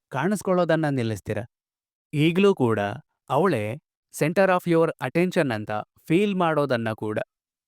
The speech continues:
Not in a cold way, but in a calm. ಅವಳು ಎಕ್ಸ್‌ಪೆಕ್ಟೂ ಮಾಡ್ದೇ ಇರೋದನ್ನ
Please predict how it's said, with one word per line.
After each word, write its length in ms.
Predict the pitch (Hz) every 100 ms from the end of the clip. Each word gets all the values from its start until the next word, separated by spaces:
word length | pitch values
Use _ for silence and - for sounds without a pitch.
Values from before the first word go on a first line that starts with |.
| _ 151
Not 240 | 151 220
in 140 | 208 185
a 140 | 180 -
cold 240 | 120 120
way, 180 | 107 107 - _ -
but 200 | 123 120
in 160 | 113
a 160 | 107 135 - _ _ _
calm. 380 | 117 104 101 131 _ _ _ _ _ _ _ _ _ _ _ -
ಅವಳು 220 | 170 202
ಎಕ್ಸ್‌ಪೆಕ್ಟೂ 640 | 143 - 196 196 - 208 208
ಮಾಡ್ದೇ 460 | 135 113 165 175
ಇರೋದನ್ನ 380 | 165 127 110 107